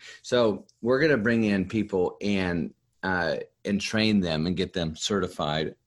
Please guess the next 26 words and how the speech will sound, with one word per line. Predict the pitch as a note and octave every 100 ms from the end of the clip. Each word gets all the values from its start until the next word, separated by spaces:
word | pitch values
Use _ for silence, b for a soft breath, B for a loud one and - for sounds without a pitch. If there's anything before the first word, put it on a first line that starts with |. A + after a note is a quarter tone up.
| -
McIntyre | F#2 F#2+ F#2+ - G2+ G2 F2+ F2+
certification, | - F#2 F2 F2 F#2+ F2+ - C#2+ D2 B B B B
so | - G2+ F#2
they | F2 G2+ A2+
can | A2+ A2+ G2 F2 E2+ F2+ F#2 B B
help | - G#2+ G2+
out | G#2 F2+ D#2+ -
and | F2+ E2
help | F2 F2+ -
coach | - G2+ D#2+ - - _ -
people | G#2+ F#2+ F2
who | F#2+
might | G2 F2+
be | F#2+
underserved. | F2 D#2+ - A2+ G#2 D#2+ -
So | A2 G2+ F2+ B B B
that's | - D3 -
gonna | C3+
be | G2+
something | G2+ G#2+ G2 F#2
that's | F2
coming | - G2+ F2
out | E2
in | D#2
twenty | - E2+ E2
twenty-one, | - F#2+ F2+ E2 D#2+ E2